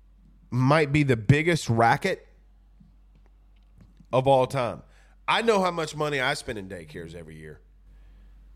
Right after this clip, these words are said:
Or every, every month. I know how much money that I spend.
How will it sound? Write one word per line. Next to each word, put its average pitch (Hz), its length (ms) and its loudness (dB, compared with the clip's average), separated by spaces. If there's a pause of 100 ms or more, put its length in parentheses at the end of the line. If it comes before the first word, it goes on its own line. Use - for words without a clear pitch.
(140)
Or 135 240 2
every, 127 380 -2
every 110 280 0
month. 98 440 0 (360)
I 165 160 4
know 190 180 6
how 180 120 4
much 160 320 2
money 147 300 2
that 113 160 -2
I 120 160 2
spend. 80 480 -12